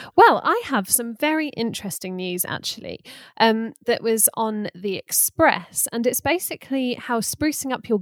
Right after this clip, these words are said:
garden can add value to your home, which is a very lovely thing.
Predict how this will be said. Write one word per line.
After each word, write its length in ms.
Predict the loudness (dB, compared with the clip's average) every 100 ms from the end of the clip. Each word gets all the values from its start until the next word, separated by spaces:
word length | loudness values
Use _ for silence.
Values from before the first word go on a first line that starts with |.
| 0
garden 600 | 2 2 0 -2 -6 -6
can 180 | -6
add 240 | -2 -4 -4
value 420 | -4 -4 -6 -10
to 160 | -10 -10
your 160 | -10 -12 -8
home, 480 | -4 -4 -4 -12 -14 -18 _ _ _ -20 -20 -20 _ _
which 340 | -4 -2 -4 -6 -12
is 400 | -8 -4 -4 -6 _ _ -10 0
a 40 |
very 220 | 0 0
lovely 300 | -6 -8 -10
thing. 320 | -4 0 0